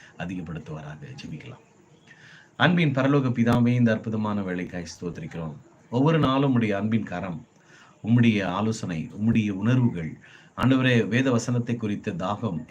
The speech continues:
எங்களுக்குள்ளே வைத்திருக்கிறீங்க. நன்றி. இதை கேட்கிற, பார்க்கிற ஒவ்வொருவரும், ஆண்டவரே, வாழ்ந்திருப்பார்களாக. கேட்ட வசனங்கள் வாழ்க்கையின் அனுபவங்களாய் மாறட்டும். நாங்கள் எதை எதையோ பின்பற்றாவது, யார் யார் பின்னாடியும் போயிட்டு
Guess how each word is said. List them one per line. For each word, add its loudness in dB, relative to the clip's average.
எங்களுக்குள்ளே -2
வைத்திருக்கிறீங்க. -6
நன்றி. -8
இதை -6
கேட்கிற, 0
பார்க்கிற -6
ஒவ்வொருவரும், 0
ஆண்டவரே, 0
வாழ்ந்திருப்பார்களாக. -4
கேட்ட 0
வசனங்கள் 0
வாழ்க்கையின் -4
அனுபவங்களாய் -2
மாறட்டும். -8
நாங்கள் 4
எதை 6
எதையோ 6
பின்பற்றாவது, 2
யார் 2
யார் 4
பின்னாடியும் 2
போயிட்டு -6